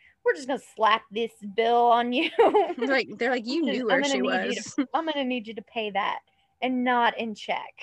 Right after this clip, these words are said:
Speaker 1: <laughs>
Speaker 2: I feel like that, I, I mean, I like that, but I feel like, would that even fly, though? <laughs>
Speaker 1: Yeah, right.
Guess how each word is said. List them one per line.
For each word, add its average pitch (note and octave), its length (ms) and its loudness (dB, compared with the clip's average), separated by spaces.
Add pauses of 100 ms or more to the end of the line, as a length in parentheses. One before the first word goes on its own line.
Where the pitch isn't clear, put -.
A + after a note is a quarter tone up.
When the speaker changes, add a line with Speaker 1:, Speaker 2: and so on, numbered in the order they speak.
Speaker 1:
<laughs> - 240 -4
Speaker 2:
I - 80 2
feel B4 180 2
like A#4 200 0
that, G4+ 220 2 (1120)
I, B3+ 200 4
I B3+ 40 -2
mean, B3+ 140 -2
I A3+ 80 4
like A3+ 320 0
that, G4 220 0
but A3+ 100 -4
I A#3 80 2
feel C4+ 140 -8
like, C#4 140 -6
would G3 140 -6
that G#3 140 2
even A#3 220 -8
fly, F#3 380 -2
though? G4 500 -6
<laughs> A#3+ 300 -2 (640)
Speaker 1:
Yeah, C4 240 2
right. A#3 380 -2